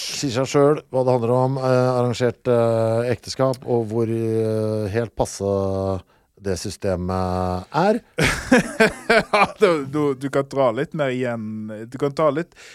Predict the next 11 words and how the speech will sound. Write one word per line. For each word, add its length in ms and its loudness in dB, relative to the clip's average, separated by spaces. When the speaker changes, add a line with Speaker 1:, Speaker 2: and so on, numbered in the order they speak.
Speaker 2:
du 80 -20
kan 100 -6
ta 180 -4
litt 180 -6
mer 140 -2
i, 220 -4
synes 240 2
jeg. 220 4
Speaker 1:
<laughs> 140 -2
Ja. 220 10
For, 260 6